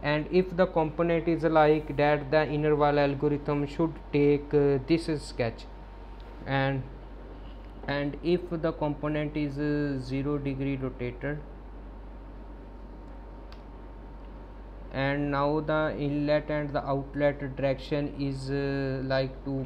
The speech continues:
positive x-axis, so it will take, uh,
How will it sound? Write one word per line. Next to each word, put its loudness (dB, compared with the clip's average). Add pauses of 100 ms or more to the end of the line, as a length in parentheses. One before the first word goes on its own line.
positive 2 (440)
x-axis, 0 (500)
so 2
it 0
will 2
take, 2
uh, 2